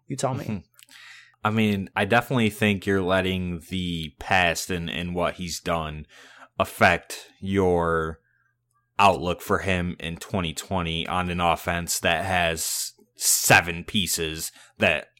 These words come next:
Speaker 2: all touch the ball any given week. You know, Mike Evans, Godwin, Scotty Miller,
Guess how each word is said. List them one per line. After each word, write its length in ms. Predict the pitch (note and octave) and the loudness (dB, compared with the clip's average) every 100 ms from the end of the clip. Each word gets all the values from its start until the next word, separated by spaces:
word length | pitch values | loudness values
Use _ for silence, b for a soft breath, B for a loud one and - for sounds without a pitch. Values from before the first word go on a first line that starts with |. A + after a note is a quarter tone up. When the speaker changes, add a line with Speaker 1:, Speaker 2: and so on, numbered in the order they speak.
| - | -2
Speaker 2:
all 200 | F#2 E2 | 0 0
touch 300 | - F2 - | -2 -4 -4
the 60 | |
ball 420 | D#2 D#2 C2 A#1+ - - | -4 -2 -2 -4 -10 -4
any 180 | F#2+ E2+ | -4 -2
given 340 | E2+ D#2+ D#2+ | -6 -6 -8
week. 300 | D#2+ C2 - | -10 -12 -12
You 80 | D#2+ | -8
know, 220 | E2 D#2+ | -4 -4
Mike 320 | D#2+ E2+ - | -2 -4 0
Evans, 540 | D#2+ D2+ D#2 D#2 D#2 - b b b | -2 -2 -6 -8 -8 -10 b b b
Godwin, 560 | - F#2 E2+ E2+ E2 E2 | 6 6 6 2 -4 -4
Scotty 600 | - - - - F#2+ E2+ | -6 -4 -2 4 4 4
Miller, 560 | F2 E2+ F2 E2 D#2+ | 2 0 -2 -2 -2